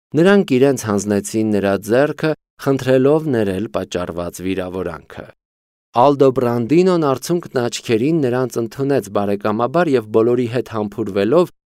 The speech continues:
հակիրճ ու ազդու խոսքով ներեց այն վիրավորանքը, որ նրանք պատճառել էին։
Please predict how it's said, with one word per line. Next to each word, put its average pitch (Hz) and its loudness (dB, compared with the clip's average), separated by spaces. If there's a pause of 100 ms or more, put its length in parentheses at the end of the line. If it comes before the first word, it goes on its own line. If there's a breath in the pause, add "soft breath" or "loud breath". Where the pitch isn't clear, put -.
(140)
հակիրճ 196 4
ու 139 6
ազդու 117 2
խոսքով 139 -2
ներեց 120 0
այն 85 -6
վիրավորանքը, 104 0
որ 101 0
նրանք 123 -4 (100)
պատճառել 82 -8
էին։ - -20